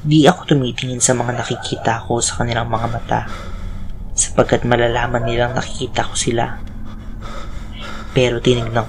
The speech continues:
ko siya at para malaman niya na nakikita ko siya. Nang biglang gumalaw yung lamesa namin.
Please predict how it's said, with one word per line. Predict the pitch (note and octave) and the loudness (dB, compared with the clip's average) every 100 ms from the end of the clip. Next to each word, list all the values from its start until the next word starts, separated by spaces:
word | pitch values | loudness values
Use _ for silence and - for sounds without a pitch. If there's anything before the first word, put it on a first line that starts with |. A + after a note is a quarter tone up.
| - | 2
ko | - | 4
siya | - B2 A#2 | 6 6 4
at | - - | 2 2
para | B2+ C#3 C#3 | 4 6 6
malaman | C3+ B2 B2 B2+ B2 B2 | 6 6 6 4 2 4
niya | B2+ B2+ | 2 4
na | B2+ | 2
nakikita | B2 - - B2+ B2+ A#2 | 0 -2 -4 -2 -2 -2
ko | A#2+ | 0
siya. | - A#2 - - - - - - - - - - - - - - - - - - - - | 0 0 -4 -10 -10 -10 -10 -10 -10 -12 -12 -12 -10 -10 -10 -12 -10 -10 -10 -10 -8 4
Nang | C3 A#2+ | 6 6
biglang | A2+ - B2 B2 | 2 4 4 6
gumalaw | B2 A2+ A2+ A#2 A2+ | 6 8 8 6 6
yung | A2 A2+ | 4 2
lamesa | A2+ G#2 - A2 | 2 0 0 2
namin. | A2 A#2+ B2 | 2 2 -6